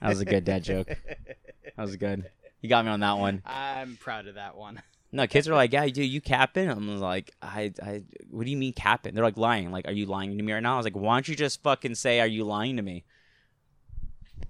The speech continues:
Speaker 2: 'Cause that'd be too
Speaker 1: Like, our
Speaker 2: easy.
Speaker 1: generation's, our generation's version was like, "Dude, like, no lie, I'll do this." Or, like, I li-, I miss, like, "Dude, low key,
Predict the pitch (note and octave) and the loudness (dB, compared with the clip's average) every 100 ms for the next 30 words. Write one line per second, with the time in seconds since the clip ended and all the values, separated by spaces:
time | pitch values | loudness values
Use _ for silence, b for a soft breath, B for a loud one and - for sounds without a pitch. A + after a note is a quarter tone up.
0 | - B2 A2 G#2+ - _ G#2+ A2+ C#3 D#3 | -8 -8 -8 -12 -20 _ -4 6 10 10
1 | E3 D3+ C#3+ C#3+ C#3 A#2+ B2+ C3 C#3 C3+ | 10 8 6 6 0 6 8 8 6 4
2 | A#2+ A#2+ G#2+ A2 A2+ G2+ G2 F#2+ - A#2 | 2 2 2 2 2 2 2 0 4 4
3 | F#2 - F#2+ F#2 - _ _ - G#2+ C3+ | 4 0 -2 -2 -8 _ _ -2 6 8
4 | A2 A2 G3 A3 - _ _ - - - | 8 8 6 4 -12 _ _ -20 -20 -2
5 | G#2+ G2+ G2 - B2 A#2+ C3 C3 C#3+ C#3 | 2 2 2 6 8 10 10 10 10 10
6 | C3+ D#3 D#3 A#2+ - - A#2+ F2+ G#2 B2 | 8 8 8 4 2 0 0 4 8 8
7 | - - G#2+ C#3 | 6 -4 -2 -2